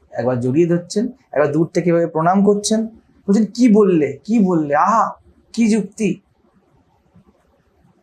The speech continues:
শ্রীরামকৃষ্ণ কি আমরা এই, আমরা আনন্দের অধিকারী না? ওনার হারারও কিছু নেই, জেতারও কিছু নেই। এসছে, "ওয়াম ওয়েলকাম, বলো শুনি।" বলছে, "আপনি যে বলছেন এই রকম ভাবে মা কালীকে দেখলে তো মাথার ভুল।" বলে, "ঠিক।"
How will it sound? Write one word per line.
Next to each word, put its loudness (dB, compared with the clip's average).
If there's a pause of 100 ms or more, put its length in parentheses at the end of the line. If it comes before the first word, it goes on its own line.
(720)
শ্রীরামকৃষ্ণ 0
কি 0
আমরা 4
এই, -6
আমরা -2
আনন্দের 2
অধিকারী 0
না? -4 (1000)
ওনার 0
হারারও 0
কিছু -2
নেই, 2
জেতারও 0
কিছু -16
নেই। -20 (1300)
এসছে, -2 (180)
"ওয়াম 2
ওয়েলকাম, 0 (240)
বলো 2
শুনি।" 0 (920)
বলছে, 4
"আপনি 2
যে 4
বলছেন 2
এই 2
রকম 2
ভাবে 2
মা 0
কালীকে 0
দেখলে 0
তো 0
মাথার 2
ভুল।" 0
বলে, -4
"ঠিক।" -4